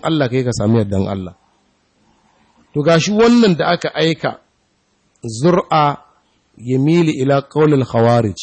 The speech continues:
Ashe yana karkata zuwa ga maganan khawarijawa. Falamma staffal fariqani, yayin da ƙungiyoyin suka haɗu,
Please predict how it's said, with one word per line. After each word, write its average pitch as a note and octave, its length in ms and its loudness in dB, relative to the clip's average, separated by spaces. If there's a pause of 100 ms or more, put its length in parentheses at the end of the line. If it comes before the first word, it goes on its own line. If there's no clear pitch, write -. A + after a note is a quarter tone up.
(760)
Ashe A#2 220 -8
yana D3+ 160 0
karkata C3 440 -4
zuwa B2 240 0
ga G#2+ 120 -4
maganan A2 340 2
khawarijawa. G2+ 800 -4 (1120)
Falamma F3 640 2
staffal - 1080 -4
fariqani, C#3 1080 -2 (460)
yayin D#3+ 300 2
da C#3+ 100 4
ƙungiyoyin D#3 640 2
suka C#3+ 320 -4
haɗu, A2+ 400 -4